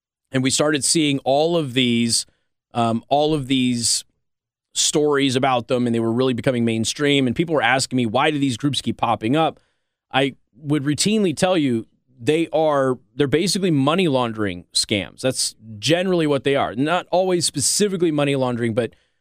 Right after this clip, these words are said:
they are designed to generate revenue. They're designed to serve as a fundraising mechanism for one political party. This is how these things get set up. This is why they go so,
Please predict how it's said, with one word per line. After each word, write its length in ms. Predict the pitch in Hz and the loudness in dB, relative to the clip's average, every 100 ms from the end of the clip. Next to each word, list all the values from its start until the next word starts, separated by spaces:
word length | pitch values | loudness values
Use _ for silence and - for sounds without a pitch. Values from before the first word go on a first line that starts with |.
| _ _ _ _ _ | _ _ _ _ _
they 280 | 127 160 180 | -4 -2 0
are 460 | 156 156 143 139 | 0 2 2 0
designed 800 | 127 131 135 113 139 147 147 156 | -2 -2 0 2 2 2 2 2
to 100 | 139 | 0
generate 680 | 135 113 139 127 120 120 117 | -2 0 0 2 2 2 0
revenue. 640 | - 113 170 202 127 87 50 _ _ _ _ - | -4 -2 0 0 -4 -10 -14 _ _ _ _ -2
They're 180 | 123 | 0
designed 520 | 120 127 113 139 156 165 | 2 0 2 2 2 2
to 80 | |
serve 440 | 160 160 139 135 123 | 0 2 2 0 0
as 300 | 117 117 110 | 0 0 0
a 100 | 107 | 0
fundraising 600 | - 180 170 147 147 143 | 0 0 0 0 0 0
mechanism 580 | 127 117 117 117 113 110 | 0 -2 0 -2 -2 -4
for 160 | 120 | -4
one 240 | 110 107 107 | -2 -2 -4
political 400 | 101 95 98 92 | -8 -10 -12 -16
party. 440 | - 202 156 92 82 | 0 2 2 -2 -2
This 180 | 123 | -2
is 160 | 139 123 | -2 -2
how 220 | 123 113 | 0 0
these 240 | 117 120 - | 0 -4 -2
things 240 | 107 110 | -2 -2
get 240 | 101 92 | -4 -6
set 180 | - 92 | -4 -2
up. 220 | 135 170 | 0 -2
This 180 | - 113 | -2 -6
is 120 | 107 | -6
why 240 | 98 110 110 | -4 -2 0
they 160 | 104 | -2
go 160 | 101 101 | -2 -4
so, 340 | 98 98 95 | -4 -6 -6